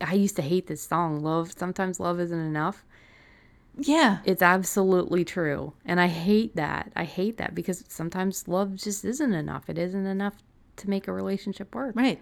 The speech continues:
Speaker 2: Y-, right. You have to have a certain compatibility too. And part of, of my problem with a lot of romances that I have read is that the people had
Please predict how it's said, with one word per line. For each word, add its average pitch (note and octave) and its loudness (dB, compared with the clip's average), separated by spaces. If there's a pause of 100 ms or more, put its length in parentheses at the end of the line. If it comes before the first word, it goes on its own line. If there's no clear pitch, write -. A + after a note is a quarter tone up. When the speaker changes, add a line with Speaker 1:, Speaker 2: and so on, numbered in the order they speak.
Speaker 2:
Y-, G3 -2
right. A3+ 0
You G3 0
have A3 -4
to A3 -4
have G#3 -4
a G#3 -4
certain G3+ -6
compatibility F#3+ -8
too. A3 -2
And E3+ -4 (180)
part G#3+ -2
of, F#3 -10 (500)
of F#3+ 0
my F3+ 2
problem F3 -2
with F3 -6
a D#3 -4
lot D#3 -2
of E3 -12
romances D#3+ -4
that D#3 -8
I D3+ -6
have C#3+ -6
read F#3 0
is E3+ -2
that D#3+ -8 (180)
the D3+ -8
people F3 -8 (400)
had D#3+ 0